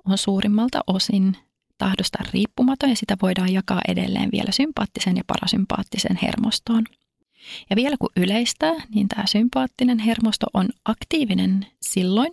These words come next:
kun on stressaantunut, eli se nostaa esimerkiksi meidän sydämen sykettä. Ja sit parasympaattinen hermojärjestelmä on aktiivinen kuin lepää tai esimerkiksi kun keho sulattaa ruokaa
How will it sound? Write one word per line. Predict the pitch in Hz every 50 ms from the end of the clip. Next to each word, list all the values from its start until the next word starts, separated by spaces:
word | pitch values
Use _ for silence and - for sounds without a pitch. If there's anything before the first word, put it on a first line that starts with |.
| - _ _
kun | - -
on | - 226 -
stressaantunut, | - - - - 202 202 - - - 214 208 208 - 214 208 214 214 - 208
eli | - 190
se | - -
nostaa | - - - - - - 208
esimerkiksi | 208 - 214 202 208 - - - - -
meidän | - - - 208
sydämen | - - - - - - - - -
sykettä. | - - 196 - - 240 - - _ - 254 254 - _ _ _ _ _ _ _ _ _ _ - - - - - _ _
Ja | 190
sit | - 202 - _
parasympaattinen | - 214 220 233 226 - 185 175 - - 185 175 - _ - 180 175 170
hermojärjestelmä | 170 175 175 175 175 180 175 175 180 190 180 175 - - 180 180 175
on | 175 - -
aktiivinen | 185 180 - - - - 190 196 190 196 196 196 -
kuin | - 190 190 196
lepää | 202 240 269 - - - 262 269 269 262 262 269 254 -
tai | - 226
esimerkiksi | 214 - 214 208 - - 196 -
kun | - - - -
keho | 190 175 180 175
sulattaa | - - 180 180 - - _ - - - - - - -
ruokaa | 233 240 240 233 220 - - 214 202 196